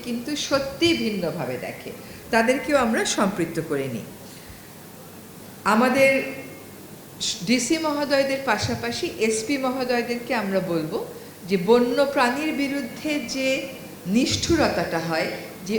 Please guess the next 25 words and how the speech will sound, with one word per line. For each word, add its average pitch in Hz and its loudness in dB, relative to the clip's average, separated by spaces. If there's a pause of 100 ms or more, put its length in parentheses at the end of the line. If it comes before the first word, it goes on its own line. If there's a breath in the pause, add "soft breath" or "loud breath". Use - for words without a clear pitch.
অপরাধটা 226 4
হয়, 160 -2
তা 240 -2
সেটা 226 -2
মেছো 240 2
বিড়াল 294 2
হোক 269 2 (100)
বা 247 4
অন্য 214 0
কিছু 190 -4
হোক, 208 -2 (460 loud breath)
সেটার 269 4
ব্যাপারে 262 2 (120)
তারাও 254 8
যেন 247 4 (100)
এগিয়ে 175 0
আসেন 302 -2
এবং 233 4 (100)
ডিসি 226 0
মহোদয়দেরকে 269 0 (400 loud breath)
অনুশাসন 247 2
দেয়া 214 6
হয়েছে। 226 2
আমি 240 2
মনে 220 2